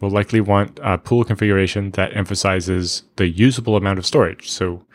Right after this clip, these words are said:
having the least amount of overhead. Whereas if you're backing virtual machines, performance may be a bigger deal and you want to use more mirrors. Or if it's,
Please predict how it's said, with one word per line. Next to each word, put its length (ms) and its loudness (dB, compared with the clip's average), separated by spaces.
having 280 -2
the 100 -4
least 220 -2
amount 220 0
of 160 -6
overhead. 400 0
Whereas 440 2
if 160 -8
you're 80 0
backing 560 -2
virtual 320 0
machines, 500 0
performance 800 -2
may 100 2
be 260 2
a 120 -4
bigger 240 -2
deal 280 0
and 120 2
you 80 4
want 140 4
to 60 2
use 380 2
more 260 -2
mirrors. 460 -4
Or 300 2
if 240 -2
it's, 380 -4